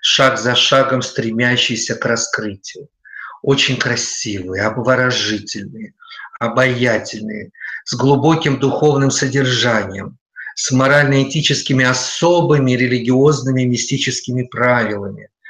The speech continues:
что являлось проблемой для одного из нашего героя, знаменитости, о котором скажу позже. Очень нежные, чуткие, внимательные, заботливые, ласкивые,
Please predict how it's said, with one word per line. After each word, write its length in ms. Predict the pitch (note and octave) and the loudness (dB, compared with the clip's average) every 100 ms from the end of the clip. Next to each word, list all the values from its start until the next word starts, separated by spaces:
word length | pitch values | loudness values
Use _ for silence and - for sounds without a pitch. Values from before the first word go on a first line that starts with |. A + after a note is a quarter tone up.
| - - | -18 -8
что 220 | - B2 | -2 0
являлось 560 | A#2+ A2 B2 A#2+ A2 | 0 2 4 4 0
проблемой 800 | - A#2 A2 G#2+ B2+ B2 A2+ A2+ - - - | -2 -2 0 2 2 2 2 -2 -6 -16 -4
для 140 | A#2+ | -2
одного 340 | A2 A2+ A#2 A#2+ | 0 0 2 2
из 140 | A2 | 2
нашего 600 | A#2+ A2+ - G#2+ G#2+ G#2 - - | 2 2 2 0 0 -2 -8 -10
героя, 480 | A2 A#2+ A2+ C3 C3 | -4 0 4 4 4
знаменитости, 760 | A2 A2+ G#2+ G#2+ B2 A2+ - | 0 -2 0 0 -2 -4 -6
о 60 | A2+ | -2
котором 560 | A#2 G#2+ A2+ G#2 G2+ - _ _ _ - | -2 -2 -4 -4 -6 -14 _ _ _ -14
скажу 460 | - G#2+ A2+ A2+ | -2 0 0 -2
позже. 420 | A2 F#2+ F2+ - - _ _ _ - - - - - | -2 -2 -2 -6 -10 _ _ _ -20 -20 -20 -20 0
Очень 480 | D3+ E3 D#3+ D3 | 2 2 2 2
нежные, 680 | D3 D3 B2+ A2+ G#2 F#2+ F#2 | 4 4 2 -2 -4 -6 -6
чуткие, 680 | - - D3+ C3+ - - F#2 | -2 2 2 0 -6 -6 -2
внимательные, 840 | G#2 B2 C#3 B2+ A2+ - G2+ G2 | 0 2 4 2 0 -6 -6 -6
заботливые, 960 | F#2+ B2+ C3+ C#3 C#3 - G#2+ F#2 G2 G2 | 0 2 2 2 0 0 -6 -4 -4 0
ласкивые, 1040 | A#2 C3+ B2 - - - F#2+ G2 G2 G2 | 2 4 2 0 -6 -10 -10 -10 -10 -14